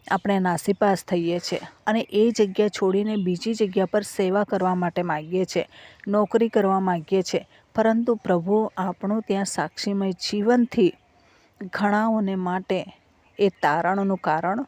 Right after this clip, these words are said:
બની શકે છે. એટલા માટે એ જગ્યા પર પ્રભુ આપણને મૂકે છે.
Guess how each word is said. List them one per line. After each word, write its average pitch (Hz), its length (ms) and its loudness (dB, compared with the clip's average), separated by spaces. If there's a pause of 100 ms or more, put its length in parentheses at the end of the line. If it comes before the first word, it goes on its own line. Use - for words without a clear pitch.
(100)
બની 190 260 0
શકે 180 320 -2
છે. - 260 -6 (340)
એટલા 220 400 0
માટે 202 360 2
એ 190 220 0
જગ્યા 180 380 -2
પર 185 200 -4
પ્રભુ 175 300 -2
આપણને 170 500 -2 (360)
મૂકે 190 380 2
છે. 175 320 -2